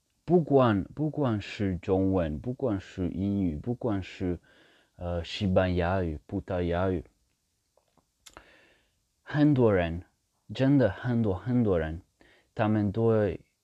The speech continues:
我来，呃，对我说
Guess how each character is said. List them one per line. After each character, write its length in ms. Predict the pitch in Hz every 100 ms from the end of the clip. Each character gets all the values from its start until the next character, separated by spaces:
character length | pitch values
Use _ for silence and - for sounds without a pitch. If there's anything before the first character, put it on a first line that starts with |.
| -
我 240 | 98 95 90
来， 160 | 85
呃， 200 | 76 65 - - - _ _
对 560 | 123 120 107 90 87 - -
我 240 | 85 82
说 480 | - - 104 98 95